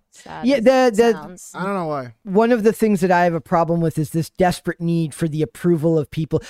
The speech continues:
Speaker 2: Like, I try to be charitable when I, when I talk about these things. I always say, like, "Look, I'm not trying to offend anyone.
Speaker 3: Yeah.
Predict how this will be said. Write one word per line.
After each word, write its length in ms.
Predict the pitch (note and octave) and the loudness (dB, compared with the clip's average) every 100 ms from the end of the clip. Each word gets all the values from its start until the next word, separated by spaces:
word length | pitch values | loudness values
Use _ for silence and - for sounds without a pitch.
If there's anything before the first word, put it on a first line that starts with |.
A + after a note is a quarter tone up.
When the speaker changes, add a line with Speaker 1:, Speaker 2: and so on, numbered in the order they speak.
| - | -2
Speaker 2:
Like, 120 | A#3 | 2
I 120 | F4 | 4
try 160 | - F#4+ | 4 2
to 60 | A3 | 2
be 80 | |
charitable 760 | E3 - G#3+ A3+ G3 B2+ C3+ F3+ - | -2 0 2 2 2 -2 -6 -8 -2
when 140 | F#3+ | 0
I, 100 | F#3 | 2
when 100 | F#3+ | 0
I 60 | F3+ | 2
talk 240 | F#3+ E3 | 0 0
about 140 | D#3+ | 0
these 120 | C#3+ - | -2 -2
things. 200 | E3+ E3 | -2 0
I 120 | D#3+ | 0
always 200 | D#3+ F#3 | 2 2
say, 100 | G3 | 2
like, 180 | F3 - | 0 0
"Look, 160 | D#3+ C3 | -4 -4
I'm 100 | C#3+ | -8
not 140 | C3 | -6
trying 160 | C3+ B2 | -8 -8
to 80 | |
offend 320 | A2 - A3 A3+ | -6 0 2 2
anyone. 340 | A3 G#3+ G#3+ | 2 2 2
Speaker 3:
Yeah. 160 | F3+ | -2